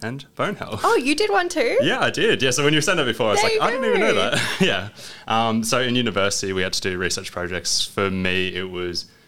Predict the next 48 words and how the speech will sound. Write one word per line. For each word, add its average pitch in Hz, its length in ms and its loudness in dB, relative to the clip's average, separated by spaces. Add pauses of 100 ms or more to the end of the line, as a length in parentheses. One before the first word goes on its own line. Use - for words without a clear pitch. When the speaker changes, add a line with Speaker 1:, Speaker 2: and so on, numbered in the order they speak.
(120)
Speaker 1:
just - 200 -4
as 87 80 -2
part 92 180 -2
of 87 60 -6
my 85 80 -2
fourth 135 320 -4
year. 131 100 -2
For 113 160 -6
Leah, 87 280 -6
that 90 160 -6
was - 120 -6
part 85 220 -8
of 82 240 -12
honours. 101 480 -4
So 87 300 -10 (300)
that's - 200 -10
cool 107 200 -10
too. 208 280 -4 (380)
Speaker 2:
Yeah, 339 360 0
I 254 160 0
had 220 200 -4
no 277 120 0
idea 311 280 0
you 220 160 -4
did 196 220 -6
the - 60 -12
same 220 480 -4 (260)
kind 240 180 0
of 240 80 2
Speaker 1:
Yeah. 220 120 4
Speaker 2:
topic. 202 320 -2 (100)
Cool. 220 500 2
Speaker 1:
Yeah, 160 220 4
so 135 320 2
for 147 140 0
me, 147 180 4
mine 143 260 0
was 147 160 -2
on 117 280 0
calcium 101 440 -4
supplementation 95 800 -6
and 90 480 -4
vitamin 92 360 -2
D - 80 -8
supplementation - 840 -10
and 82 480 -8
Speaker 2:
Yeah. 107 120 -8
Speaker 1:
the 87 420 -8